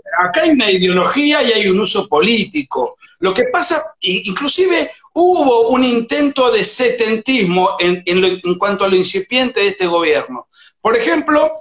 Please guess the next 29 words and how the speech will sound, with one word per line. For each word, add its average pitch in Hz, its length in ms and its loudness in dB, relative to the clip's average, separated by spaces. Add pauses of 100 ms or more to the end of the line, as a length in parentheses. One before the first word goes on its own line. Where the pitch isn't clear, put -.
(200)
hubo 277 300 2
proyectos 247 540 0
de 254 100 2
ley 294 420 2 (260)
y, 180 540 -2
y 185 60 0
hubo 262 220 2
una 247 160 2
embestida, 214 640 -2
por 175 140 0
ejemplo, 208 640 -2 (300)
para 226 280 0 (140)
negar, 233 760 0
eh, 165 120 -8
pa-, 185 240 -2
para 190 180 -2
sancionar 240 560 0
a 254 120 -2
todo 247 180 2
aquel 262 320 -2
que 220 120 0
niegue 233 360 0
que - 60 0
en 202 80 -2
Argentina 196 480 -2
hubo 196 180 0
treinta 180 340 -2
mil 196 140 -2
desaparecidos. 156 920 -6